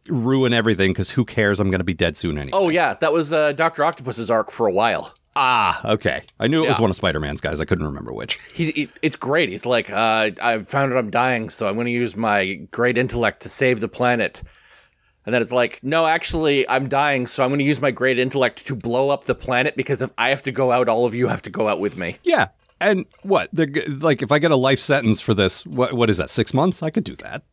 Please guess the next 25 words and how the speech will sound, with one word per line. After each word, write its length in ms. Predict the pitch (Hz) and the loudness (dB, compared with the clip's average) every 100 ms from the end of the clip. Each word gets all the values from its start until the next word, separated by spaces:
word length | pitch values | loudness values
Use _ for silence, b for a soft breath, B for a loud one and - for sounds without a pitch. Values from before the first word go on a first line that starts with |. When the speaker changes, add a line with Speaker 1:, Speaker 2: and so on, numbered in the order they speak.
| - | -4
Speaker 2:
Yeah, 120 | 202 | -2
exactly. 480 | - 185 123 - - - _ _ _ _ - | 0 0 0 -2 -10 -14 _ _ _ _ -4
Speaker 1:
Like, 200 | 131 120 | -2 0
Lex, 340 | 143 151 - - - | 0 0 -4 -10 0
Lex 320 | 151 - - - 127 | 0 -2 -14 -12 -6
did 240 | - 156 117 | 0 0 2
very 300 | 127 123 107 | 4 4 2
carefully, 800 | - 117 - 113 98 87 92 - | 2 2 4 4 4 2 -4 -8
uh, 340 | 110 90 82 90 | -4 -2 -2 -4
cultivate 560 | - 113 104 95 90 - | 0 0 2 2 0 -2
the 200 | 110 101 | 0 2
image 240 | 98 95 101 | 4 2 0
of 100 | 92 | -2
a 100 | 87 | -4
legitimate 460 | - 107 117 98 95 | -2 0 2 4 4
businessman, 440 | 123 120 98 92 90 | 2 0 2 2 2
but 140 | - | 2
why, 180 | 117 120 | 2 0
Speaker 2:
Mm-hmm. 80 | - - | 0 0
Speaker 1:
why 120 | 139 | 2
bother 280 | 151 160 85 | 4 4 2
now, 200 | 73 85 | 0 -6
you 80 | - | -4
know? 160 | 117 147 | 0 2
Speaker 2:
Yeah. 160 | 254 | 0